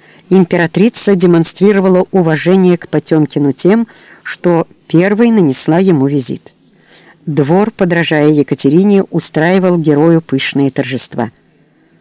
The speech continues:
Несомненное достоинство Потёмкина состояло в отсутствии зависти к успехам подчинённых на поле брани. Именно при его содействии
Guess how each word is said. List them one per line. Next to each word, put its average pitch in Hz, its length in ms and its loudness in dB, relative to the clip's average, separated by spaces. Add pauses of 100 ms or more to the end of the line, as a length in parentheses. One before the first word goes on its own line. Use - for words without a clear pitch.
(400)
Несомненное 220 720 2
достоинство 214 680 -2
Потёмкина 208 640 -2
состояло 202 640 0
в 170 80 -2
отсутствии 202 720 -4
зависти 165 720 -4 (320)
к - 40 -6
успехам 208 680 -2
подчинённых 175 880 -2
на 151 80 0
поле 160 320 0
брани. 123 400 -4 (800)
Именно 233 380 4
при 220 200 0
его 220 280 2
содействии 202 840 -2